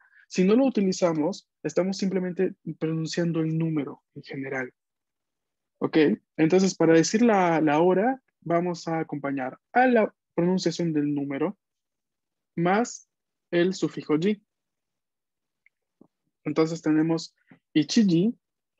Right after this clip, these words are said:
para la una, niji, sanji, yoji,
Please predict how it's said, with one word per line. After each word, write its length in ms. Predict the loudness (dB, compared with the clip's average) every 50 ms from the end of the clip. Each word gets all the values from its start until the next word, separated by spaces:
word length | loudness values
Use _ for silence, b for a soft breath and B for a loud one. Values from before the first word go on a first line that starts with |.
| _ _
para 220 | -2 0 0 2 2
la 140 | 2 0 0
una, 360 | -2 -2 -4 -4 -4 -6 -8 _ _ _ _ _ _ _ _ _ _ _ _ _ _ _ _ _ _ _ _ _ _ _
niji, 640 | -6 -2 0 2 2 2 2 2 0 0 0 -2 -6 _ _ _ _ _ _ _ _ _ _ _ _ _ _ _ _ _ _ _ _ _ _ _ _ _ _ _
sanji, 800 | _ -6 -2 0 0 2 2 2 0 0 0 0 -2 -2 -2 -4 _ _ _ _ _ _ _ _ _ _ _ _ _ _ _ _ _ _ _ _ _ _ _ _ _ _ _ _ _ -2
yoji, 520 | 0 0 2 2 0 -2 -2 -4 -4 -6